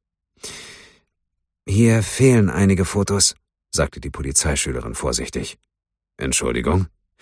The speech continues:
Sie tippte mit dem Finger auf einen Ordner. "Hier drin." "Wie, wie meinen Sie das?"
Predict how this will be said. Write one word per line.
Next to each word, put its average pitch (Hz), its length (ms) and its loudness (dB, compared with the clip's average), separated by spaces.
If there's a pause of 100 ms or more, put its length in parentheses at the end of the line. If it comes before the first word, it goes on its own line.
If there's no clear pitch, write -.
Sie 76 140 -6
tippte 87 260 -2
mit 87 140 0
dem 80 140 -2
Finger 85 280 2
auf 73 120 -8
einen 82 240 0
Ordner. 64 420 -2 (580)
"Hier 135 220 2
drin." 113 320 2 (600)
"Wie, 73 360 -2
wie 55 320 -12
meinen 82 260 4
Sie 78 120 2
das?" 67 300 -2